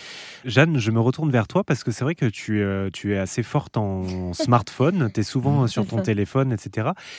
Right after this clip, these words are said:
Speaker 1: Est-ce que tu peux nous dire, toi par exemple, euh, comment est-ce que tu utiliserais ce type d'application ? C'est quoi que tu fais le plus sur ton téléphone, par exemple ?
Speaker 2: Bah, je regarde plus de vidéos déjà, donc,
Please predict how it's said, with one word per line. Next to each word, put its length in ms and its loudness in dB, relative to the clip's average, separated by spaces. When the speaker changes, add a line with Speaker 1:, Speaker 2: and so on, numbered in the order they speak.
Speaker 1:
Est-ce 140 -2
que 80 6
tu 160 -2
peux 120 2
nous 140 2
dire, 180 2
toi 140 0
par 160 4
exemple, 460 2
euh, 240 4
comment 260 2
est-ce 100 2
que 80 2
tu 180 -2
utiliserais 680 2
ce 140 -4
type 200 -12
d'application ? 720 -2
C'est 180 -4
quoi 160 2
que 60 -16
tu 120 -10
fais 120 2
le 80 0
plus 280 0
sur 300 -8
ton 180 -6
téléphone, 580 -2
par 140 -8
exemple ? 400 -14
Speaker 2:
Bah, 100 -2
je 80 -4
regarde 240 0
plus 220 -4
de 80 0
vidéos 400 2
déjà, 220 0
donc, 280 -8